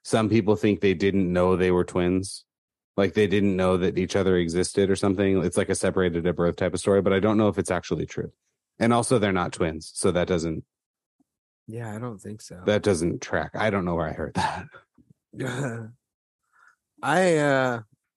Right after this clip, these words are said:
Speaker 2: Shamil Abdurakhmanov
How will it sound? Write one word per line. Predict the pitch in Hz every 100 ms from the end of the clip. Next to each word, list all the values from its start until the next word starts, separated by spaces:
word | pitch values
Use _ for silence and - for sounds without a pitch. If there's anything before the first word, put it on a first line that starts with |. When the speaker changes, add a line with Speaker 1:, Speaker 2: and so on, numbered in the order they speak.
| _ _ _ _ _ _ -
Speaker 2:
Shamil | - 147 131 135 139 135 127 107 - _ _ _
Abdurakhmanov | 117 127 127 127 117 113 117 123 104 107 98 95 95 101 120